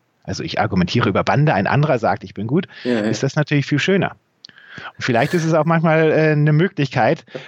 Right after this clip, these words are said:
Speaker 1: wenn man sich so ein bisschen antasten will, für welchen Humor ist mein Kunde offen, dass man das vielleicht mal über Bande spielt.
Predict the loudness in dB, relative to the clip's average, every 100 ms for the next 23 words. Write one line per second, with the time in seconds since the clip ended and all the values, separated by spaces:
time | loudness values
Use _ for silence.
0 | -8 -2 0 0 -2 -2 0 -2 0 0
1 | 0 -2 -4 -8 -4 0 0 0 -2 -4
2 | -2 0 2 2 2 2 0 0 -2 0
3 | 0 2 0 2 0 -2 -8 -16 -16 -6
4 | -2 0 0 -2 -2 0 0 0 -8 -18
5 | -20 _ -16 -4 0 0 0 2 0 0
6 | -4 -8 -8